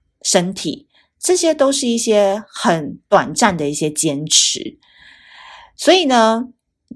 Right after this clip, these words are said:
你坚持不玩脸书之后，你可能就会开始有点空虚，那这些空虚带来的痛苦，一定就会再被，比如说I G或是 YouTube 给填补，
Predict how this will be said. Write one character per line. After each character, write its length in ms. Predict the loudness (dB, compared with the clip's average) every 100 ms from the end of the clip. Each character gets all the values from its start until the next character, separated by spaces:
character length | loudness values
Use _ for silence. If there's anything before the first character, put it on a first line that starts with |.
| _
你 600 | -2 0 0 -2 -6 -10 _ _ _ _ _ _ _ _ _ _ 0
坚 240 | 2 2
持 580 | 0 0 0 -2 -6 -12 _ _ -2
不 140 | 4
玩 220 | 4 4
脸 160 | -2 -4
书 220 | -2 -2
之 180 | -2 -4
后， 300 | 0 0 -2
你 100 | -4
可 100 | -2
能 140 | -2 -2
就 120 | -2
会 140 | -2
开 180 | -4 -4
始 120 | -4
有 100 | -4
点 160 | -6 -10
空 260 | -10 -10
虚， 400 | -8 -8 -8 -12 _ -20 -20 -16 0
那 320 | 2 2 -4 -2
这 100 | -2
些 160 | 0 -4
空 320 | -2 -2 0
虚 240 | 0 -2
带 200 | 0 0
来 120 | -2
的 120 | -6 -10
痛 360 | -6 -4 -4
苦， 360 | -6 -8 -8 _ -20 -6
一 120 | -2
定 320 | 0 0 -2 0
就 160 | 0
会 140 | 2 0
再 180 | -2 -4 -10 0
被， 280 | 2 2 -4 _ -6
比 120 | -4
如 80 | -2
说 180 | -2 0
I 260 | 0 0
G 420 | 0 0 0 -2 -6
或 140 | -6
是 120 | -4 -2
YouTube 500 | -2 -2 0 -2 -2
给 140 | -4
填 380 | -4 -4 -4 -4
补， 280 | -8 -10